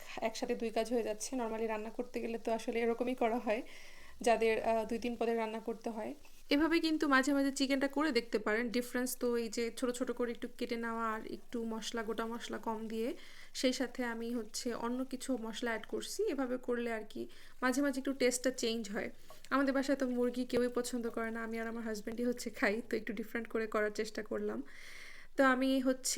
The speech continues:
এই যে নরমাল মশলাগুলো দিয়ে দিচ্ছি, আদা রসুনের পেস্ট, তারপরে হলুদের গুঁড়া, মরিচের গুঁড়া, ধনিয়া, জিরা, সবগুলো ইউজ করতেছি কষানোর সময়। আর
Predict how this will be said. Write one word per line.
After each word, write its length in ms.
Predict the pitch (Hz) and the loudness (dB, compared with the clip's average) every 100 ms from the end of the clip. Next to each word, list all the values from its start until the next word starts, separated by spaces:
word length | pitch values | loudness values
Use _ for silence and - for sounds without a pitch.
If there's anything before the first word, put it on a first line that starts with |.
| 254 | 4
এই 40 | |
যে 100 | 247 247 | 4 4
নরমাল 240 | 226 233 240 | 4 2 0
মশলাগুলো 380 | 220 - 240 240 | 0 0 0 0
দিয়ে 160 | 233 226 | 0 -2
দিচ্ছি, 220 | 214 - 247 | -2 2 4
আদা 120 | 220 | 4
রসুনের 360 | 233 - 233 226 - | 0 -2 -4 -4 -2
পেস্ট, 300 | 226 220 - - | 0 -2 -4 -4
তারপরে 320 | 214 220 220 220 226 | -4 -2 -2 0 0
হলুদের 340 | 226 220 233 | 0 0 -2
গুঁড়া, 380 | 226 226 226 220 | 0 0 0 -2
মরিচের 400 | 220 220 233 220 | -4 -4 -2 -2
গুঁড়া, 260 | 220 220 220 | -2 -2 -4
ধনিয়া, 400 | 208 226 220 226 214 | -4 -6 -4 -6 -4
জিরা, 260 | 220 214 220 226 - - - - | -2 -2 -4 -8 -12 -14 -14 -10
সবগুলো 380 | - 254 214 240 | 2 2 4 0
ইউজ 220 | 233 233 - | 2 0 2
করতেছি 320 | 202 - 196 240 | 0 0 -4 0
কষানোর 340 | 214 220 226 - | 0 0 -2 -4
সময়। 240 | 214 220 262 - - - - | -4 -4 -6 -8 -12 -12 0
আর 140 | 214 | 0